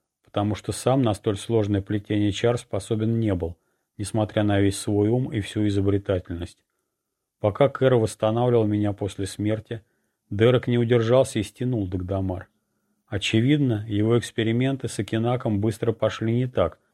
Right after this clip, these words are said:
а заволновавшийся племянник попытался обратиться ко мне за помощью. Да только в тот момент я пребывал в полной апатии и не интересовался миром, лежавшим за порогом дома. Вот же кретин.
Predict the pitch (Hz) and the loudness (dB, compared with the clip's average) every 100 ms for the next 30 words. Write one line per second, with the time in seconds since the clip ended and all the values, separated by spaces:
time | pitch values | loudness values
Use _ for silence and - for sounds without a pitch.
0 | _ 107 101 110 117 117 117 113 107 - | _ -2 4 4 4 4 4 2 -4 -6
1 | 101 107 110 123 131 139 - - 104 107 | -6 -2 0 0 -2 -4 -8 -12 -4 0
2 | 113 - 101 104 101 110 - 110 107 113 | 0 2 2 2 0 -4 -6 -4 -2 -2
3 | 110 120 123 117 90 87 - 98 _ - | 0 0 0 -4 -4 -6 -10 -16 _ -6
4 | 98 120 110 107 - 120 117 110 123 139 | 2 2 2 0 0 -2 0 0 2 0
5 | 131 107 110 104 107 117 113 - 131 107 | 2 2 2 2 4 4 2 -2 0 0
6 | 95 95 - 101 92 98 92 _ _ _ | 0 -2 -2 -4 -4 -10 -12 _ _ _
7 | _ 113 110 110 104 113 - 123 123 104 | _ -2 0 0 2 0 2 2 4 4
8 | - 95 101 120 123 113 - 104 95 104 | 0 -2 0 -2 -4 -8 -10 -6 -2 -2
9 | 98 104 98 92 95 98 95 95 92 92 | -2 -4 -4 -2 0 0 0 0 -2 0
10 | 90 87 92 _ _ _ _ _ - 98 | -2 -2 -12 _ _ _ _ _ -4 0
11 | 98 95 - 98 - 98 92 | 0 0 -2 -6 -6 -6 -6